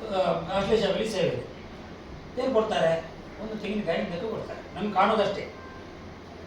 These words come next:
ಎಷ್ಟು ರೇಟ್ ಇದೆ ಅದಕ್ಕೆ? ಆರ್ನೂರು ರೂಪಾಯಿ ಇದೆ. ಸ್ವಲ್ಪ ಹೆಚ್ಚು ಕಮ್ಮಿ ಇದೆ, ನಂಗೆ ಕರೆಕ್ಟ್ ಫಿಗರ್ ಗೊತ್ತಿಲ್ಲ. ನಮ್ಮಲ್ಲಿ ಒಂದು ದುರ್ಗಾ ನಮಸ್ಕಾರ ಇದೆ. ಆ ದುರ್ಗಾ ನಮಸ್ಕಾರದಲ್ಲಿ, ದುರ್ಗಾ ನಮಸ್ಕಾರ ಹಿಂದಿಂದ ಬಂದಂತಹ ನಮ್ಮ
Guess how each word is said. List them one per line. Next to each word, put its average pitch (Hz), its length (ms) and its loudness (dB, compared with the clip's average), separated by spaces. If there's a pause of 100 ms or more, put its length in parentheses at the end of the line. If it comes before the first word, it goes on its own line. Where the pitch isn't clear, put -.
(240)
ಎಷ್ಟು 185 180 -6
ರೇಟ್ 208 220 8
ಇದೆ 147 140 2
ಅದಕ್ಕೆ? 160 240 -4
ಆರ್ನೂರು 156 240 -2
ರೂಪಾಯಿ 131 220 -2
ಇದೆ. - 100 -8 (1300)
ಸ್ವಲ್ಪ 175 200 -8
ಹೆಚ್ಚು 165 140 0
ಕಮ್ಮಿ 180 160 0
ಇದೆ, 139 120 0
ನಂಗೆ 147 180 -2
ಕರೆಕ್ಟ್ 160 320 -4
ಫಿಗರ್ 147 260 -2
ಗೊತ್ತಿಲ್ಲ. 135 260 -6 (760)
ನಮ್ಮಲ್ಲಿ 196 320 6 (100)
ಒಂದು 190 200 -2
ದುರ್ಗಾ 180 220 8 (120)
ನಮಸ್ಕಾರ 147 300 2 (100)
ಇದೆ. - 180 -8 (1300)
ಆ 160 60 6 (120)
ದುರ್ಗಾ 180 240 10 (120)
ನಮಸ್ಕಾರದಲ್ಲಿ, 160 680 4 (960)
ದುರ್ಗಾ 180 240 6 (120)
ನಮಸ್ಕಾರ 214 320 6 (120)
ಹಿಂದಿಂದ 240 420 4
ಬಂದಂತಹ 220 440 4 (880)
ನಮ್ಮ 196 160 -2